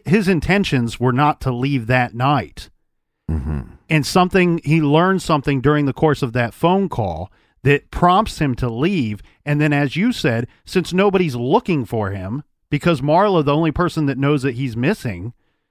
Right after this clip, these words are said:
Speaker 1: says that, "Oh, I thought he would come back because that's what his note said."
Speaker 2: Yeah.
Speaker 1: He, he then returns to collect on money that he needs to keep moving. That's interesting.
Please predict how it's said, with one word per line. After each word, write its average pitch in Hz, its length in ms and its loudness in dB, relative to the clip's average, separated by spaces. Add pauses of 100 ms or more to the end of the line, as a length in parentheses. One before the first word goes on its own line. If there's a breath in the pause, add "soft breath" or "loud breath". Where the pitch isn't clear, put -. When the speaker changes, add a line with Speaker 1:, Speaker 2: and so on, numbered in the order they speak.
(240)
Speaker 1:
says 143 300 2
that, 143 180 2
"Oh, 160 140 2
I 143 140 2
thought 147 180 2
he 143 80 0
would 120 160 -4
come 123 220 -4
back 139 340 -2
because 113 220 -4
that's 120 240 -4
what 120 80 -2
his 101 140 -6
note 110 220 -4
said." 107 540 -4 (840)
Speaker 2:
Yeah. 170 280 0
Speaker 1:
He, 185 140 0
he 180 60 2
then 180 260 2
returns 180 540 0
to 147 120 -2
collect 160 420 0
on 139 140 2
money 165 300 2
that 127 160 -2
he 143 200 -6
needs 143 380 0
to 127 100 -4
keep - 280 -8
moving. 127 560 0 (720)
That's 156 220 0
interesting. 139 520 -2